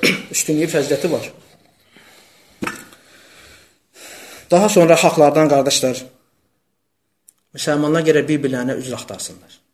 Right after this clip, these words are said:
Biri xata eləyəndə, bir, nəsə, bir iş görəndə üzr axtar ki, niyə belə eləyir? Bəlkə səbəbləri var. Sonra eyblərini açmamaq, eyblərin üstünü örtmək. Eləcə də onu ifşa eləməmək, lap xata eləyibsə də,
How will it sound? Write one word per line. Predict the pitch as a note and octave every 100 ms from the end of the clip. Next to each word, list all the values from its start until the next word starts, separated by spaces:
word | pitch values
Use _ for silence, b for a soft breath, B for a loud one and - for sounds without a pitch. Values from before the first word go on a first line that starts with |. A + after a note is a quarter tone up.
| _ B2+
Biri | C3+
xata | B2 A#2 B2
eləyəndə, | A#2 G#2+ G2+ G2+ F#2+ - _ _ _ _ _ _ _ B2
bir, | B2+ B2 _ _
nəsə, | - A2+
bir | A#2+ C3
iş | -
görəndə | B2 A#2 A#2 C3 D#3
üzr | C#3+ A#2+
axtar | - A2+
ki, | -
niyə | C#3 C#3+
belə | C3
eləyir? | A2+ C3
Bəlkə | C#3+ C3
səbəbləri | - B2 A#2+ B2+
var. | B2 A#2 - _ _ _ _ _ _ _ -
Sonra | B2+ A#2+
eyblərini | C3+ B2+ B2+ B2+ B2+
açmamaq, | - C3 A#2+ A2+ - - _ _
eyblərin | B2+ B2 C3 C3
üstünü | - B2+ C3 C3
örtmək. | - B2+ B2 - - _ _ _ _ _ _ _ _ _ _ _ _ _ _
Eləcə | B2+ B2+ C#3
də | C3+ C3
onu | C#3 C3+ - _ _ - - -
ifşa | - - D#3
eləməmək, | D3 D3 C3 A#2
lap | D3+ -
xata | D3 F3+
eləyibsə | D#3 C#3 G#2+
də, | F#2+